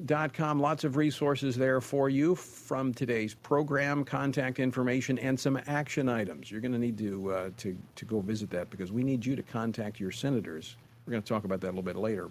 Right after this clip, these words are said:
but get ready. And by the way, if you live in Kansas, and I know a lot of you do, as I, we have a lot of listeners in Kansas, I'll be there this weekend. Sunday morning, I'll be at Central Christian Church in Wichita, and Sunday night, I'll be speaking at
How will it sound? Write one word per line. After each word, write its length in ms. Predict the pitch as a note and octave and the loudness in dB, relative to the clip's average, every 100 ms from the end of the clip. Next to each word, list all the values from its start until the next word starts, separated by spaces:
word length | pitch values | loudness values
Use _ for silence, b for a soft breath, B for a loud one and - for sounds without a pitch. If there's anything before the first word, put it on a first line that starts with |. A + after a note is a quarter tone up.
| F#2 | -8
but 140 | F#2 | -6
get 160 | A#2+ A2 | -4 -4
ready. 260 | G#2 E2 - B B B B - | -4 -6 -10 B B B B 2
And 120 | B2+ | 4
by 120 | D3 | 4
the 80 | D3 | 4
way, 100 | C3+ | 4
if 180 | D3 D3+ | 2 2
you 120 | E3 | 2
live 200 | F#3+ E3+ - | 2 0 -2
in 200 | F3 F#3 | -2 0
Kansas, 560 | E3 F3+ F3+ E3+ F#3 F3 | 0 0 2 2 2 0
and 100 | D3 | 0
I 60 | |
know 180 | D3 C#3+ | 2 2
a 20 | |
lot 320 | C#3+ C#3 F#3 | 4 4 4
of 120 | A3+ G3+ | 4 2
you 80 | |
do, 360 | G#3 G#3 C3 F3+ | 4 4 4 0
as 120 | C3+ | -2
I, 160 | A#2 A#2 A2+ G#2+ | -4 -4 -6 -4
we 140 | B2 B2+ | -4 -2
have 100 | A2+ | -2
a 80 | |
lot 280 | G#2+ A#2 D3+ | -2 0 0
of 100 | A#2 | 2
listeners 400 | A#2 A#2 G2+ F#2+ | 0 0 -2 -4
in 120 | F#2 | -6
Kansas, 540 | F#2+ B2 B2 G#2 G2+ - G#2+ | -6 -4 -2 0 -2 -4 -2
I'll 160 | B2+ | 2
be 120 | D3 | 2
there 180 | D#3 G2 | 0 0
this 180 | B2 A#2+ | -2 -2
weekend. 340 | C#3 C3+ C3 | -4 -2 -2
Sunday 260 | B2+ C#3+ C#3 | 0 2 2
morning, 300 | C3+ D3+ C#3+ | 2 2 0
I'll 120 | B2 | 0
be 160 | A#2 A2+ | 0 -2
at 80 | - | -2
Central 400 | D#3+ D3+ B2+ A#2 | -4 -2 -2 -2
Christian 480 | - C#3+ - A#2+ | 0 -2 0 -2
Church 320 | A2+ C#3 C3+ A2 | 0 0 0 -2
in 100 | A2 | 0
Wichita, 540 | D3+ C#3+ B2+ C3 F3+ b b b b b - | -2 -2 -4 -2 -4 b b b b b -4
and 560 | C3 D3+ D3 C#3+ C3+ B2 - - _ _ _ - | 0 2 2 2 0 -2 -10 -20 _ _ _ -20
Sunday 720 | - - - - D#3 D3 C3 | -16 -10 -6 -2 0 2 2
night, 440 | C#3 G3+ D#3 - - _ - | 2 0 -2 -8 -20 _ -8
I'll 100 | G#2 | -4
be 140 | G2+ | -4
speaking 540 | G2 - A#2 A2+ A2+ | -6 -6 -6 -4 -2
at 120 | F#2+ | -2